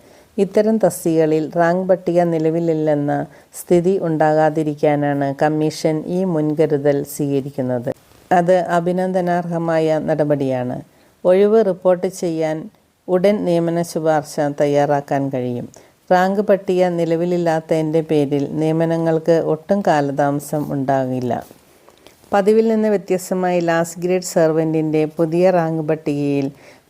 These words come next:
പഴയതിനേക്കാൾ കൂടുതൽ ഉദ്യോഗാർത്ഥികളെ ഉൾപ്പെടുത്താനും പി എസ് സി തയ്യാറായി. കഴിഞ്ഞ റാങ്ക് പട്ടികയിൽ പതിനാറായിരത്തി ഇരുന്നൂറ്റി ഇരുപത്തേഴ് പേരാണ് ഉണ്ടായിരുന്നത്. അതിൽ നിന്ന് ആയിരത്തി മുന്നൂറ്റി പതിനഞ്ച് പേർ ഇപ്പോഴത്തെ പട്ടികയിൽ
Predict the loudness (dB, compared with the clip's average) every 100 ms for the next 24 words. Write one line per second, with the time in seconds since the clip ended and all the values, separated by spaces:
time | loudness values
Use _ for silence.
0 | 0 4 4 4 2 0 -2 2 2 2
1 | 0 0 0 -2 -2 -4 -2 0 2 0
2 | 0 0 2 0 0 -2 -2 -4 0 0
3 | 2 0 -2 -2 -2 -2 -4 -2 0 0
4 | 0 -2 -2 -4 -10 _ -20 -10 0 2
5 | 2 0 2 0 0 -2 -4 -2 -4 -2
6 | 0 2 2 2 2 2 -2 -4 -4 -2
7 | -2 -2 -2 -2 -2 0 -2 0 2 2
8 | 2 0 -2 2 4 4 2 0 -2 -2
9 | 2 2 2 -2 -4 -4 -6 -4 -2 0
10 | 0 0 -2 -2 -4 -6 -16 _ _ _
11 | _ _ _ _ _ 0 4 4 2 -2
12 | -2 0 0 -2 -2 0 2 2 -2 -6
13 | 0 2 2 -2 0 2 2 2 -2 -2
14 | -2 -2 -2 -2